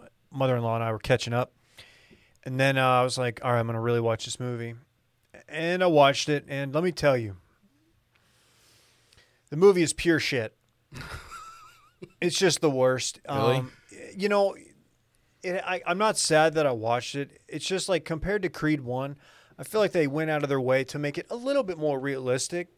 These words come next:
Speaker 1: Um, Michael B. Jordan's great. I generally support most of the things he does. Sylvester Stallone's in it.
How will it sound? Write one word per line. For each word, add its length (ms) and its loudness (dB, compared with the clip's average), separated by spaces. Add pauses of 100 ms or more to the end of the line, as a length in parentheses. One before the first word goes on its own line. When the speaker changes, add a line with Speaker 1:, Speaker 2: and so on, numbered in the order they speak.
(120)
Speaker 1:
Um, 560 -4
Michael 280 -2
B. 120 -4
Jordan's 420 -2
great. 380 0 (100)
I 120 -4
generally 500 -2
support 420 -2
most 300 -4
of 60 -8
the 60 -8
things 260 -8
he 100 -6
does. 420 -4 (880)
Sylvester 420 0
Stallone's 520 2
in 100 2
it. 160 -2